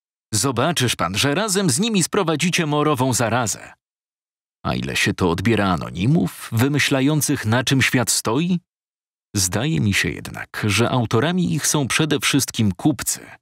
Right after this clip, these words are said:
nasi współzawodnicy, albo też fabrykanci perkalików łódzkich.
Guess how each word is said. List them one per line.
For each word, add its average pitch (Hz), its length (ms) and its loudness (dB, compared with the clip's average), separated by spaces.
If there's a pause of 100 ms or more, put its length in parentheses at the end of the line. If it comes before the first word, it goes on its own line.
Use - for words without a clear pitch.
(420)
nasi 104 420 2
współzawodnicy, 110 1160 0 (580)
albo 95 380 0
też 131 360 0
fabrykanci 113 800 0
perkalików 110 800 -2
łódzkich. - 640 -2